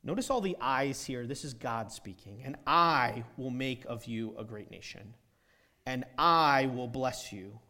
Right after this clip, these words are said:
and make your name great, so that you will be a blessing. I will bless those who bless you, and him who dishonors you I will curse, and in you," this incredible promise,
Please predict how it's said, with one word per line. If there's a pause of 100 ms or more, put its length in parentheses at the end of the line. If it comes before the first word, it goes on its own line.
(180)
and
make
your
name
great, (500)
so
that
you
will
be
a
blessing. (1040)
I
will
bless
those
who
bless
you, (920)
and
him
who
dishonors
you
I
will
curse,
and
in
you," (480)
this
incredible
promise,